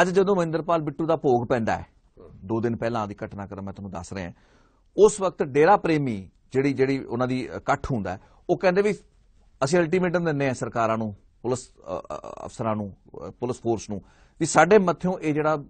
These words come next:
ਬੇਅਦਬੀ ਦਾ ਜਿਹੜਾ ਦਾਗ ਹੈ ਉਸ ਨੂੰ ਲੱਥੋ। ਕਿਤੇ ਨਾ ਕਿਤੇ ਇੱਕ ਸੈਂਟੀਮੈਂਟ ਹੈ ਵੀ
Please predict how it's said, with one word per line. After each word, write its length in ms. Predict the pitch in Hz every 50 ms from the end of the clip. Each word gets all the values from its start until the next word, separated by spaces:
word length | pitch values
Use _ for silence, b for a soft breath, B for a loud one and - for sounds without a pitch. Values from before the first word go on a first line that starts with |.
| - 107
ਬੇਅਦਬੀ 540 | 101 - - 117 120 131 127 135 131 147
ਦਾ 120 | 139 143 139
ਜਿਹੜਾ 180 | 127 127 127
ਦਾਗ 340 | 117 101 101 101 104 107 113
ਹੈ 60 | 123
ਉਸ 260 | 120 - 120 117 - 131
ਨੂੰ 120 | 123 120
ਲੱਥੋ। 380 | 101 - - - - 82 76 - _ _ _ _ _ _ _ -
ਕਿਤੇ 200 | 147 147 - 175
ਨਾ 120 | 175 165
ਕਿਤੇ 180 | 156 156 165 165
ਇੱਕ 80 | 151
ਸੈਂਟੀਮੈਂਟ 560 | - 139 123 123 110 131 127 123 113 110 104
ਹੈ 100 | 113 117
ਵੀ 140 | 127 139 139